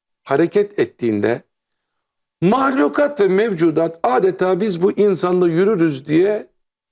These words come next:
Allah'ın emrinde o insanı arar ve bekler halde. İnsanlık bekliyor diyoruz, alemler onu bekliyor. Diğer kötülük yapanlar da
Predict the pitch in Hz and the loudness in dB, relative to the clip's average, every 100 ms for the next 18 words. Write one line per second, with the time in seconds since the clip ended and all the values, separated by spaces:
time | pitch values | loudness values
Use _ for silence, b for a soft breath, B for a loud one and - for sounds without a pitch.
0 | _ _ 180 185 185 180 160 156 - _ | _ _ 0 2 2 2 0 -2 -8 _
1 | - 175 165 147 135 175 208 - _ _ | 0 2 2 0 0 0 -2 -6 _ _
2 | - - - 180 160 180 208 - 156 180 | -2 0 2 0 2 0 -2 0 0 2
3 | 196 170 147 151 - 151 127 110 104 - | 2 2 2 0 0 -2 0 -2 -4 -8
4 | - _ _ _ _ _ - 165 160 175 | -12 _ _ _ _ _ 0 0 2 2
5 | 180 175 160 - 165 156 202 190 139 - | 0 0 -2 0 0 0 0 -2 -4 -2
6 | 165 156 147 165 147 135 - _ - - | 2 2 2 2 2 0 -4 _ -10 -10
7 | _ _ _ _ _ _ _ _ _ _ | _ _ _ _ _ _ _ _ _ _
8 | _ _ - 151 - - - 190 180 170 | _ _ -2 0 2 0 0 0 2 0
9 | - 160 - 156 156 175 123 143 | 0 -2 2 0 2 0 0 -2